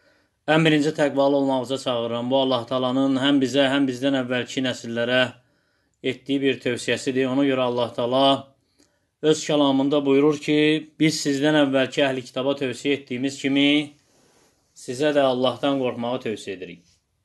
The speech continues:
Və Şeyx Atiyyə Səlimin risaləsinin tədrisinə davam edirik. Ramazanda Peyğəmbər sallallahu əleyhi və səlləmlə birgə və bu gün müəllif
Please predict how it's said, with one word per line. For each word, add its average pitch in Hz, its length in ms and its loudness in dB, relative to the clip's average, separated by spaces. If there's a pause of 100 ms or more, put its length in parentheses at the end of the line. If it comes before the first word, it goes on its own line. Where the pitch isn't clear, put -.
(1500)
Və 143 180 6 (380)
Şeyx 170 240 -2
Atiyyə 175 320 0
Səlimin 151 640 2 (1120)
risaləsinin 147 760 2 (440)
tədrisinə 139 480 0
davam 143 300 4
edirik. 123 420 -2 (720)
Ramazanda 131 540 0 (100)
Peyğəmbər 135 480 2
sallallahu 135 640 0
əleyhi 127 180 -4
və 127 160 -4
səlləmlə 135 400 0
birgə 120 380 2 (880)
və 143 140 6
bu 170 160 2
gün 160 240 -2 (580)
müəllif 151 540 2